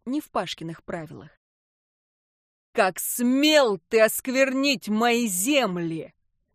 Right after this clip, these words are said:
В лапе хранителя показалась знакомая мне сфера с осколком белого камня, которую он тут же воткнул в землю. Пропитывающий почву туман скверны устремился к невзрачному осколку, завихрился водоворотом и начал втягиваться в артефакт.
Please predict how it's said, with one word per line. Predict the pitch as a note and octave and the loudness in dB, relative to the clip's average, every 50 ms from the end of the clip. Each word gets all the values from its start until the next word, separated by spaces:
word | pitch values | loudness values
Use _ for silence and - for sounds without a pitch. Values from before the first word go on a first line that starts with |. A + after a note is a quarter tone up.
| _ _ _ _ _ _ _ _ - | _ _ _ _ _ _ _ _ -10
В | F3 F#3 | -4 0
лапе | G3 G3 F#3 F#3 - G3 | 2 4 4 4 2 0
хранителя | F#3 - E3+ G#3 G3+ A3 C4+ C4 - C4+ B3 A#3+ | -2 0 0 0 0 0 -2 -4 -4 -4 -4 -2
показалась | - A#3 A3 - A#3 A3+ A3+ C#4 C#4 C4 B3 G#3+ | -2 -4 -2 -2 -2 -2 0 0 0 0 -2 -4
знакомая | G3 G#3+ A#3 A#3+ A#3+ - C4+ C4 B3+ B3 A#3+ A#3 A3+ | -2 -2 -2 -2 -4 -4 -4 -4 -2 -2 -2 -2 -2
мне | A3 A3 G#3+ | -2 -2 -4
сфера | G#3 - - - C4 C4+ C4 B3+ | -4 -6 -6 -4 -4 -4 -4 -4
с | - | -6
осколком | A#3 G#3+ - - A3 A#3 B3 - A3 A3 G#3+ | -6 -8 -6 -6 -6 -6 -4 -4 -6 -6 -4
белого | G3+ G#3+ G#3 G#3+ G#3+ A3 | -4 -4 -4 -4 -6 -8
камня, | A3+ - - A#3 F#3+ F3 E3+ E3+ | -8 -8 -8 -8 -6 -6 -8 -10
которую | D#3+ E3+ E3+ D#3+ F3 F3 F3 E3+ F3 F3 | -10 -12 -12 -12 -10 -10 -8 -8 -6 -6
он | F3 F3 D#3+ | -8 -10 -10
тут | - F#3 G3 F#3+ | -10 -10 -10 -8
же | F#3+ A3+ A#3 | -8 -8 -8
воткнул | A3 A3 _ - F3 E3+ E3 E3 D#3+ E3 | -8 -10 _ -10 -10 -10 -8 -8 -10 -12
в | D#3+ E3 | -12 -14
землю. | D#3+ E3 E3 D3+ C#3 C#3+ C3+ A#2 - _ _ _ _ _ _ _ _ _ _ _ _ _ _ _ _ | -12 -12 -12 -12 -12 -14 -16 -18 -20 _ _ _ _ _ _ _ _ _ _ _ _ _ _ _ _
Пропитывающий | - G3+ G3 F#3 G#3 G3+ F3 - E3+ F3+ F3 F3 E3 - - G3 E3+ | -4 -2 -2 -2 -2 -6 -6 -6 -6 -4 -6 -6 -4 -6 -6 -6 -6
почву | - F#3+ F#3 - - F3+ F3 | -6 -6 -6 -6 -8 -12 -10
туман | - F3+ F3 F3+ F3+ F#3 F3 | -8 -8 -8 -8 -8 -8 -10
скверны | - - A3 G#3+ B3 C4 B3+ A#3 A3+ A3 | -10 -10 -6 -4 -2 -2 -2 -2 -4 -4
устремился | G#3 - - A#3 A3+ A#3 B3+ C#4 C4 - B3 | -6 -6 -6 -6 -4 -2 -4 -4 -4 -6 -8
к | G#3 G3 | -6 -6
невзрачному | G3+ G3 F3 - F#3 F3+ F3+ - - F3+ F3 F3 F3 F3+ | -6 -8 -6 -6 -6 -6 -6 -6 -8 -10 -8 -8 -8 -8
осколку, | F#3 - - - - C4+ C#4 C4 - C4+ B3+ - _ _ _ _ _ _ - | -8 -10 -10 -8 -6 -6 -6 -6 -8 -8 -10 -10 _ _ _ _ _ _ -12
завихрился | - F#3+ G#3+ C4 C4 D4+ - - D#4+ E4 F4 E4+ D4+ - D#4 B3+ | -8 -4 -2 0 0 0 -2 0 0 0 0 0 -2 -2 -2 -2
водоворотом | A#3+ A#3+ G#3+ A3 G#3+ A3 A3 C#4+ D#4+ - - C4 B3+ B3 | -2 0 0 0 2 2 0 0 -2 -2 -2 -2 -2 -2
и | |
начал | A#3 A#3 A#3+ - - B3 A#3+ | -4 -4 -6 -6 -8 -10 -12
втягиваться | - - - G3 F#3 E3+ F3 F3 F#3 - - G3+ F3+ | -12 -12 -8 -8 -8 -8 -8 -10 -10 -10 -10 -10 -10
в | |
артефакт. | F3+ F3+ - - F#3 - - E3 F3 _ _ _ - _ | -10 -12 -12 -16 -16 -14 -14 -16 -16 _ _ _ -20 _